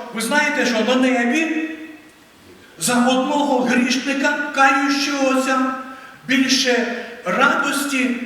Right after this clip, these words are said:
чим за дев'яносто дев'ять, яких не мають, не мають потреби в покаянні. Сьогодні ми задаємо собі питання,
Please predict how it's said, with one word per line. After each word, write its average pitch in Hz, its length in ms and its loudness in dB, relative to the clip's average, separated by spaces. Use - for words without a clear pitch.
чим 247 260 0
за 233 100 2
дев'яносто 247 640 0
дев'ять, 254 480 0
яких 240 420 2
не 254 120 2
мають, 202 640 -2
не 233 120 -2
мають 240 460 -2
потреби 202 440 -2
в 202 60 -4
покаянні. 170 520 -2
Сьогодні 277 380 2
ми 262 160 0
задаємо 254 500 0
собі 254 300 -4
питання, 233 800 -2